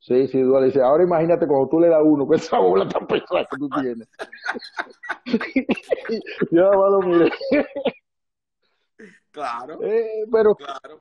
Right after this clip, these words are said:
Speaker 1: mira, son de las cosas, son de las cosas jocosas que tú te, tú te encuentras dentro del béisbol. Pero mira, la gente, el que no es un arduo estudioso de este juego, no lo sabe. El código de honor en el terreno existe. Eh,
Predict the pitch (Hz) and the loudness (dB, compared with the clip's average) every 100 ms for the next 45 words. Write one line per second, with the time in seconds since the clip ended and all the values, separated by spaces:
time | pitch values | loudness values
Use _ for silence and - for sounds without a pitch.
0 | - 214 226 202 - 240 277 254 240 - | 0 2 2 2 2 2 2 0 -2 -2
1 | 190 208 220 233 - 214 214 190 185 180 | -2 2 4 2 2 0 2 0 0 0
2 | 175 151 147 156 160 - - 147 147 156 | 0 -2 -2 0 0 0 -4 -2 0 0
3 | 156 151 139 139 131 120 113 120 113 131 | 2 2 2 2 2 2 2 2 2 2
4 | 127 135 127 127 127 123 - 165 151 - | 2 2 2 2 2 0 0 2 2 2
5 | 120 117 123 123 151 175 180 - _ _ | 0 2 0 0 0 0 -2 -6 _ _
6 | _ _ _ _ _ _ _ _ 131 135 | _ _ _ _ _ _ _ _ 0 2
7 | 151 156 151 127 117 127 127 120 117 104 | 2 2 2 2 4 2 2 -2 -2 0
8 | 110 104 117 127 120 104 101 - 127 123 | 0 2 0 0 0 -2 -2 0 2 2
9 | 120 156 175 170 160 160 165 - _ _ | 2 2 4 4 4 2 0 -8 _ _
10 | _ _ _ _ _ - 123 127 127 147 | _ _ _ _ _ -4 2 4 4 2
11 | 165 160 139 123 110 120 123 131 131 117 | 0 0 -2 -2 -4 -4 -2 -2 -2 -4
12 | 107 - 143 127 - - _ _ _ _ | -4 0 0 0 -6 -8 _ _ _ _
13 | _ _ 123 110 110 104 - | _ _ 2 2 2 -4 -10